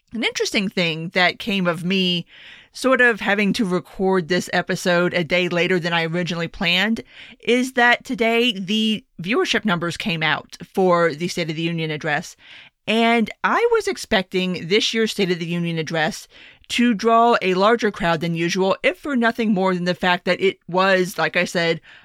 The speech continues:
on the eve of the last impeachment vote, which everybody pretty much knew going into the vote on Wednesday that he would be voted to be acquitted. So I expected people that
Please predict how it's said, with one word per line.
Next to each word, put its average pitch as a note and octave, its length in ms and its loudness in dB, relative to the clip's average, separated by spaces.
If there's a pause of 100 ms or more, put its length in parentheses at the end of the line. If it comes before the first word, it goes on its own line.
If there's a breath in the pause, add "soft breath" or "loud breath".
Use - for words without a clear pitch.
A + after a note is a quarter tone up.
(140)
on G#3+ 440 2 (100)
the F#3 380 -2
eve G3+ 320 0
of F3+ 200 0
the F3+ 140 2
last F3 340 0
impeachment F3+ 540 -4
vote, E3+ 300 0
which F#3+ 340 0 (400 loud breath)
everybody C4 380 0
pretty F#3+ 180 0
much F3+ 240 0
knew E3+ 260 0
going F3 300 0
into E3+ 220 -6
the E3 80 -4
vote E3 180 0
on D#3+ 140 -2
Wednesday E3+ 400 -2
that E3 100 -2
he E3 80 -6
would E3 100 -4
be E3+ 140 -4
voted E3 400 -4
to F#3 60 -6
be E3 120 0
acquitted. D#3+ 480 -2 (400 loud breath)
So - 220 0
I G#3+ 140 2
expected F#4 500 -4
people A#3 460 2
that F3+ 480 0